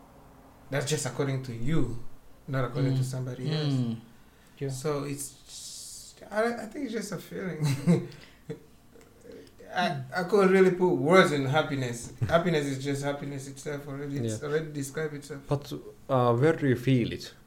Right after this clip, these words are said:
Speaker 2: Yeah, where, yeah, where? Where do, yeah, that's a good point. Where do you feel that? Uh,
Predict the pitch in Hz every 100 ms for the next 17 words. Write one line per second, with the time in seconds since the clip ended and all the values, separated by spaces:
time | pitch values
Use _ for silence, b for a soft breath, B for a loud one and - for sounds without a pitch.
0 | - - - - - - - 139 127 175
1 | 175 170 170 127 165 143 120 127 - 139
2 | 202 196 131 135 175 202 127 185 - 139
3 | 127 - 135 127 131 160 196 156 127 127
4 | 131 139 143 165 - - b b b b
5 | b b b b - - - - - -
6 | - 151 139 139